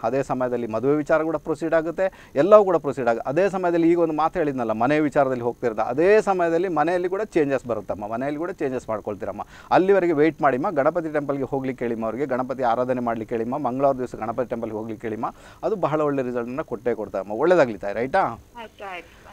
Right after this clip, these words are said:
Speaker 1: ರೈಟ್, ಒಳ್ಳೇದಾಗ್ಲಿ ಅಮ್ಮ, ಹೋಗಿ ಬನ್ನಿ, ಕರೆ ಮಾಡೋದಕ್ಕೆ ತುಂಬ ತುಂಬ ಧನ್ಯವಾದಗಳು ಅಲ್ವಾ. ನೀವು, ನೀವು ಬೇಕಾದ್ರೆ ನಾನು ಹೇಳ್ತೀನಲ್ವಾ, ನೀವು ಬೇಕಾದ್ರೆ, ಹ್ಮ್, ನೀವು ಏನೇ ಮಾತಾಡಿ, ರೈಟಾ, ಏನೇ ಮಾತಾಡಿ, ಏನು ಗೊತ್ತಾ, ನಿಮಗೆ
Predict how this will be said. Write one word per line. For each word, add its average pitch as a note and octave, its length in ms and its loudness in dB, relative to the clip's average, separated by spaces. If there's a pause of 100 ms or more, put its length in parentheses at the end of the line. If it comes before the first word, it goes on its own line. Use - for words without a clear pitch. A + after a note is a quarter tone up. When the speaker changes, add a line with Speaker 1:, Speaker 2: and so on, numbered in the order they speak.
Speaker 1:
ರೈಟ್, G3 220 6
ಒಳ್ಳೇದಾಗ್ಲಿ D#3+ 360 6
ಅಮ್ಮ, D3+ 120 2
ಹೋಗಿ C#3+ 120 2
ಬನ್ನಿ, C#3+ 160 0
ಕರೆ C3+ 160 4
ಮಾಡೋದಕ್ಕೆ C3+ 360 0
ತುಂಬ C#3+ 260 2
ತುಂಬ C3+ 220 0
ಧನ್ಯವಾದಗಳು A2 640 -4 (300)
ಅಲ್ವಾ. C#3 240 -2 (420)
ನೀವು, G#3 220 4
ನೀವು G3 180 4
ಬೇಕಾದ್ರೆ A3 420 4
ನಾನು E3+ 200 2
ಹೇಳ್ತೀನಲ್ವಾ, D3+ 460 4 (160)
ನೀವು E3 160 2
ಬೇಕಾದ್ರೆ, D#3+ 380 2
ಹ್ಮ್, B2+ 680 -6 (360)
ನೀವು D#3 100 4
ಏನೇ F3+ 200 2
ಮಾತಾಡಿ, A2+ 400 0
ರೈಟಾ, C3 240 -4 (160)
ಏನೇ A#2 100 -6
ಮಾತಾಡಿ, G#2+ 460 -8
ಏನು D3+ 100 -4
ಗೊತ್ತಾ, B2+ 340 -2
ನಿಮಗೆ A2+ 380 -4